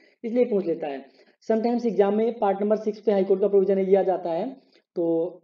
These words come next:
इसलिए इन चीज़ों को आप याद रखिएगा। अब आप, आपको बता देना चाहूँगा कि हाई कोर्ट का जो provision है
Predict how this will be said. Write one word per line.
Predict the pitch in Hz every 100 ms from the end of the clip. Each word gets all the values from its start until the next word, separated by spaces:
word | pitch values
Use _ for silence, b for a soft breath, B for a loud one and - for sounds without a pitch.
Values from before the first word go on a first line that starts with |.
| _
इसलिए | 226 208 214
इन | 220 254 262 208
चीज़ों | 208 208
को | 240
आप | 220 214
याद | 175 165
रखिएगा। | 143 135 127
अब | 123 - _ _ _ _ _ _ _ _ _ - 220 - _ _ _
आप, | 175 196
आपको | 214 254
बता | 214 202
देना | 220
चाहूँगा | 214 190 202
कि | 240
हाई | 240 185 185
कोर्ट | 190 208 233
का | 262
जो | 254
provision | 233 196 175 175
है | 170 - -